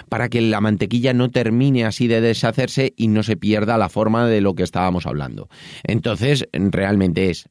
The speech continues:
precalentar el horno. Con papel de horno os recomiendo que pongáis en la parte de abajo, ponéis las galletas, eh, a ciento ochenta grados y lo tenéis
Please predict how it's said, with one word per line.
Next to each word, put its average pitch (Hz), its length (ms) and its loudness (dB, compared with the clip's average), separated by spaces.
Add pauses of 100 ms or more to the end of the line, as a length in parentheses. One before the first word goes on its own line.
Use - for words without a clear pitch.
(120)
precalentar 98 560 -2
el 123 160 2
horno. 165 440 0
Con 127 180 0
papel 165 240 0
de 165 140 2
horno 147 260 0
os 156 80 0
recomiendo 117 500 2
que 107 80 0
pongáis 107 640 0
en 98 80 0
la 98 100 0
parte 110 260 -2
de 117 60 2
abajo, 165 440 0 (500)
ponéis 120 440 2
las 117 180 2
galletas, 165 640 0
eh, 110 300 2
a 104 100 0
ciento 123 360 0
ochenta 120 280 -2
grados 165 320 0
y 131 60 2
lo 117 100 2
tenéis 160 360 0